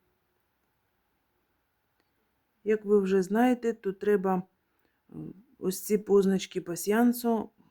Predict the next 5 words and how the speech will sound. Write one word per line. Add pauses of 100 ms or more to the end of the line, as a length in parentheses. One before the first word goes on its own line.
(140)
дивитися,
відповідають
ли
во-, (360)
вони